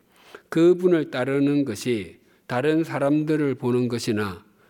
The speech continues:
그 어떤 광경을 보는 것보다 비교할 수 없을 정도로 크고 소중했기 때문입니다.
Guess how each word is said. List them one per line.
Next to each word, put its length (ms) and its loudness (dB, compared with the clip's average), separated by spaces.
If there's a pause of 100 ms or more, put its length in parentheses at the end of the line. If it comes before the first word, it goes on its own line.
(180)
그 320 0
어떤 520 0
광경을 580 -2
보는 400 -2 (1400)
것보다 440 -6 (400)
비교할 480 -2
수 160 -8
없을 320 -8
정도로 640 -4 (280)
크고 540 -4 (260)
소중했기 640 -2
때문입니다. 800 -10